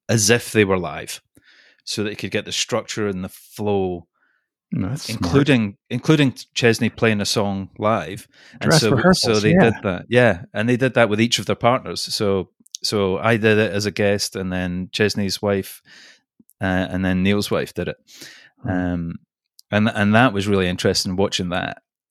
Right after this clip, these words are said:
Speaker 1: And watching, watching the panic in their eyes as they're, they're trying to, trying to deal with the time,
Speaker 2: Mm.
Speaker 1: trying to deal with all that stuff. Uh, I, I'm, I'm waiting for my, my wife actually comes back on Thursday, so I, I kinda want a full debrief as to how that worked
Speaker 2: Mm, wow.
Speaker 1: when the audience was there.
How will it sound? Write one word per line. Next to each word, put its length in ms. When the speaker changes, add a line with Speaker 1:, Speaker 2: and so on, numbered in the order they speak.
Speaker 1:
And 100
watching, 400
watching 240
the 80
panic 420
in 60
their 160
eyes 300
as 240
they're, 260
they're 220
trying 500
to, 100
trying 180
to 60
deal 200
with 100
the 80
time, 400
Speaker 2:
Mm. 40
Speaker 1:
trying 120
to 60
deal 160
with 100
all 120
that 180
stuff. 340
Uh, 340
I, 60
I'm, 160
I'm 220
waiting 200
for 100
my, 240
my 120
wife 240
actually 240
comes 120
back 220
on 60
Thursday, 440
so 180
I, 160
I 40
kinda 240
want 160
a 20
full 280
debrief 580
as 140
to 260
how 320
that 200
worked 380
Speaker 2:
Mm, 100
wow. 260
Speaker 1:
when 160
the 100
audience 400
was 160
there. 260